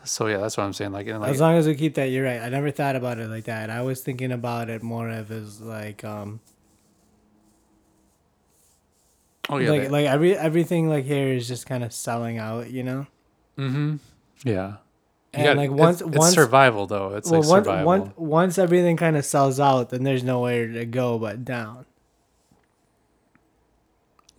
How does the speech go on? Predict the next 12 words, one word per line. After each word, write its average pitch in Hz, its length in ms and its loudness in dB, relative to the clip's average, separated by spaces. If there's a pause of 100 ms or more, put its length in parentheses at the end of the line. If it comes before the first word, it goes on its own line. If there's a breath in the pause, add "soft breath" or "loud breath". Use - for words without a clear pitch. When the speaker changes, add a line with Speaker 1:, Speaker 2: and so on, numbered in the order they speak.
Speaker 1:
Culturally, 139 580 0
there's 107 280 -4
nowhere 104 420 -4
to 101 100 -12
go 104 180 -10
but 101 160 -12
down, 101 420 -6 (140)
like, 101 160 -8
with 101 120 -8
what 101 140 -6
you're 98 120 -6
saying. 95 460 -10